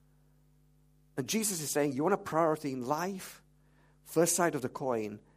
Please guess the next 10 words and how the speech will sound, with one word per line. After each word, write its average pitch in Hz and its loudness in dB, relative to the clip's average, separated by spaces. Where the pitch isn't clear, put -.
seek - -2
salvation." 101 -8
And 156 4
you 226 6
might 254 4
be 202 0
here 175 4
this 147 -2
morning, 147 -2
and 135 -2